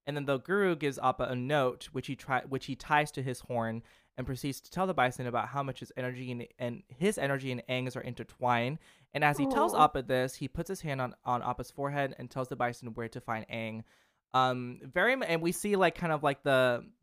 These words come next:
Speaker 1: the way, like, how the swamp connected people. We see, like, the same sort of animation kind of happen, and we also see this in Korra as well. And it was just like, so it's,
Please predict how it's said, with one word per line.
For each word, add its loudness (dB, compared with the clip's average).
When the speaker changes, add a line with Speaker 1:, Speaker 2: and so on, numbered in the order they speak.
Speaker 1:
the 2
way, 4
like, 2
how 0
the -2
swamp 2
connected -4
people. -2
We -6
see, -6
like, -2
the -2
same -6
sort -4
of -6
animation -6
kind 2
of -2
happen, 0
and -4
we 0
also -6
see -8
this -6
in -10
Korra 0
as -4
well. 2
And 0
it 0
was -4
just -6
like, 0
so -6
it's, -6